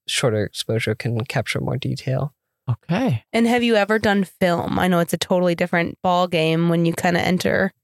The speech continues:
Speaker 3: into the film world versus photography, but have you ever tried capturing film of the, the night
Speaker 1: I
Speaker 3: sky?
Speaker 1: have not, no.
Speaker 3: Okay.
Speaker 2: I know some of our coworkers right now are just writing down notes listening to this. They're
Speaker 3: Yeah,
Speaker 2: like, "Okay, okay,
Speaker 3: right?
Speaker 2: this is the right F stop. I know what I have to do now," because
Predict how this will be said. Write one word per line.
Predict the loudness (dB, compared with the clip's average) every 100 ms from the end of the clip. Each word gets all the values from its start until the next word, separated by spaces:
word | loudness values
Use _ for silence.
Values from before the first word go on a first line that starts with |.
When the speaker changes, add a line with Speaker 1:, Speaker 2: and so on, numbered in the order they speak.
| _ _ _ _
Speaker 3:
into | 0 2
the | 2
film | 2 0
world | 2 2
versus | 0 0 0 0
photography, | 0 0 0 0 0
but | 2
have | 2 2
you | 2
ever | 2 2
tried | 0 0 -2 -2
capturing | -4 -2 0 0
film | 0 0 2 2 2
of | 2 0 0
the, | 0 2 0 -6 _ _ -4
the | 0
night | 0
Speaker 1:
I | 0
Speaker 3:
sky? | 0 0
Speaker 1:
have | 0
not, | -4 -6 -4
no. | -2
Speaker 3:
Okay. | 0 -2 -4 _ _ _ _ _ _
Speaker 2:
I | -2
know | 2 2
some | 2 2
of | 2
our | 0
coworkers | 0 2 2 2 0
right | 2 2
now | 2
are | 0
just | 0 0
writing | 0 0
down | 2 2 2
notes | 2 2 0
listening | 0 0 0
to | 0
this. | 0
They're | 2
Speaker 3:
Yeah, | 2
Speaker 2:
like, | 0
"Okay, | -2 -2
okay, | 0
Speaker 3:
right? | 2 2
Speaker 2:
this | 0
is |
the | 0
right | -2 0
F | 0
stop. | 0 0 0
I |
know | 2
what | 2
I | 0
have | 0
to | -2
do | 0 2
now," | 2 0
because | 0 0 -2